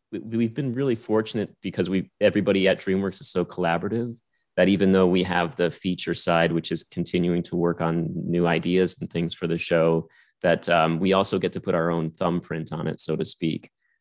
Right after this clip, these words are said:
Um, you know, and we, we ha-, there are certain parameters that we stick around in, or we, that we abide by, but we also get to sort of explore our own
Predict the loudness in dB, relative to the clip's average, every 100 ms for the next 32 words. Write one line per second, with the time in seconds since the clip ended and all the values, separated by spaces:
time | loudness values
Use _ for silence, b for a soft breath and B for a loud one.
0 | -2 2 2 2 0 -2 0 2 4 4
1 | 2 2 0 -4 -2 2 4 4 2 -2
2 | -4 -4 -2 0 0 0 -2 -4 -4 -4
3 | -2 -4 -4 -2 -2 -2 -4 -10 _ 0
4 | 2 -2 2 6 6 6 4 4 2 0
5 | 2 2 2 -2 -4 -6 -8 -12 _ _
6 | 6 8 8 6 2 2 0 0 2 2
7 | 0 -4 -2 2 6 6 4 2 0 0
8 | 0 -2